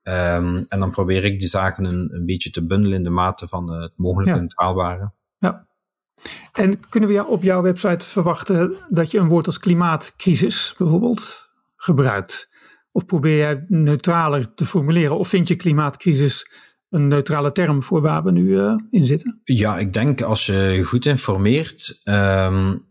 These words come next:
Speaker 1: dat je, ja, het hangt vanaf hoe je het woord crisis invult, maar dat je zeker over een crisis mag spreken.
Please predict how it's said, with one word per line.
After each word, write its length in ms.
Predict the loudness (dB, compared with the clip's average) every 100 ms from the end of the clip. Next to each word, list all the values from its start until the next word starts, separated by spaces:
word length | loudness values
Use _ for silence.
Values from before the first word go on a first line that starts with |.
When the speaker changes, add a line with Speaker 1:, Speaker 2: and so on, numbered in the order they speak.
| -18 -18 _
Speaker 1:
dat 360 | -4 -2 -2 -2
je, 440 | -2 0 -2 -2 -2
ja, 140 | -4
het 100 | -4
hangt 180 | -6 -4
vanaf 220 | -2 0
hoe 100 | 0
je 60 | -2
het 80 |
woord 220 | -2 -4 -2
crisis 340 | 0 2 0
invult, 420 | 0 0 2 0
maar 100 | 0
dat 100 | 0
je 60 | 0
zeker 320 | 2 0 0
over 140 | -2 -2
een 60 |
crisis 360 | -2 0 0 0
mag 180 | -2 -4
spreken. 440 | -2 -2 -2 -6